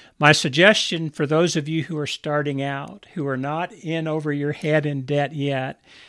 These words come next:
is to make sure that you never get in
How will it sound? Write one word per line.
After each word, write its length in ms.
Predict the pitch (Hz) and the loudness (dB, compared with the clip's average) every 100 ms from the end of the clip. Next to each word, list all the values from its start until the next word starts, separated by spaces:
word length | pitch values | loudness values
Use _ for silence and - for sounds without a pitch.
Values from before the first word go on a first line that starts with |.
| _ _ - | _ _ -4
is 240 | 156 151 | -2 -2
to 120 | - | -2
make 220 | 156 160 - | -2 -2 -4
sure 640 | - 180 170 151 131 131 - _ - | -6 0 2 2 0 -6 -14 _ -12
that 240 | 156 - | -8 -4
you 80 | 147 | -2
never 340 | 139 139 139 | 0 -2 -4
get 380 | 127 143 175 - 139 | -8 -4 -4 -4 -6
in 460 | 131 120 120 120 | -4 -4 -6 -10